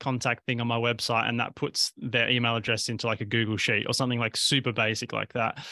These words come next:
Um, but I always feel like, yeah, there's so much, uh, capability there that you just,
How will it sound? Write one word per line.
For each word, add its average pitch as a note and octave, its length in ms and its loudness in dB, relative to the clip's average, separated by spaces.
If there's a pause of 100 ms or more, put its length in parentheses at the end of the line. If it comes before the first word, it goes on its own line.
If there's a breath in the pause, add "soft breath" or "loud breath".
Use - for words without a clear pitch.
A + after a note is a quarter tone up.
(240 loud breath)
Um, C3 400 6 (120)
but D3+ 120 6
I - 20 6
always E3+ 220 6
feel C#3 180 4
like, B2 200 4
yeah, B2 160 4
there's A#2 180 0
so C#3+ 420 4
much, B2+ 300 -2 (260)
uh, - 220 0 (120)
capability A#2+ 580 2
there A2+ 260 2
that A#2 160 -2
you B2 120 -6
just, - 360 -2